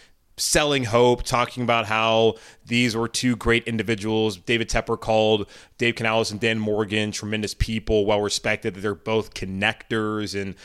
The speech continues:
Dave Canales, I, I did like a couple of things he had to say. And I, I, I appreciate his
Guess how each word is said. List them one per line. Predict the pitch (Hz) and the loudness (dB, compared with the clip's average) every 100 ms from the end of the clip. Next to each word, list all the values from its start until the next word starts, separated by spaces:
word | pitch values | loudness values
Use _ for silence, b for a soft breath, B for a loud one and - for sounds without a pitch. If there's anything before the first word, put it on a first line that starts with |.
| B - | B -2
Dave | 139 | 0
Canales, | 135 123 135 135 - | 2 0 2 0 2
I, | 123 131 | 2 2
I | 143 | 0
did | 127 110 190 | 0 4 4
like | 135 120 | 4 0
a | - | 0
couple | 127 120 | 0 0
of | |
things | 117 101 | -2 0
he | 104 | 0
had | |
to | 95 | 0
say. | - 123 98 | 2 2 4
And | 165 | 2
I, | 254 - - B B | 0 -8 -18 B B
I, | 247 277 180 - | 2 2 -2 -2
I | 185 269 | 2 4
appreciate | - 220 226 220 | 4 4 6 6
his | 170 | 4